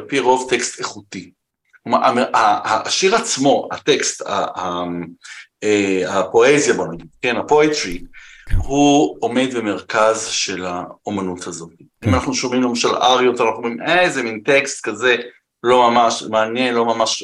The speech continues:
Speaker 1: לא ממש משמעותי", לא. בליד הטקסט הוא מאוד, מאוד, מאוד מרכזי. אבל התפקיד של הפסנתר, הליוו-, ה-, הפסנתר עצמו, הליווי, הוא גם מאוד, מאוד משמעותי. ו-, וזה הופך את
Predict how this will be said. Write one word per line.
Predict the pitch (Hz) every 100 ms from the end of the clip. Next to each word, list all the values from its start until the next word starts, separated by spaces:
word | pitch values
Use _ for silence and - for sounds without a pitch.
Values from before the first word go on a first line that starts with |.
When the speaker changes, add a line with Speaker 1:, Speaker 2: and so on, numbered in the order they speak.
| -
Speaker 1:
לא | 110 120
ממש | 117 117 - -
משמעותי", | 117 127 120 151 175 -
לא. | - 117 - - - _
בליד | 117 131 185 190 -
הטקסט | - 147 143 -
הוא | 117
מאוד, | 87 107 107
מאוד, | 104
מאוד | 101 95
מרכזי. | 95 95 101 92 82 80 _ _ - _ _ -
אבל | 98 104 -
התפקיד | - 139 156 151
של | 190
הפסנתר, | - - 95 95 147 147 - - -
הליוו-, | 101 95 95 123 -
ה-, | 107 95 -
הפסנתר | 101 - 95 151 190 -
עצמו, | - - 143 165
הליווי, | - 92 87 185 220 123 - _ _ - _
הוא | - 92
גם | 117 113
מאוד, | 98 95
מאוד | 95 92
משמעותי. | 92 - 90 87 - 85 82 _ 101
ו-, | 101 - 113 - 113 - 101
וזה | 101 - 98
הופך | 92 - 185 208
את | -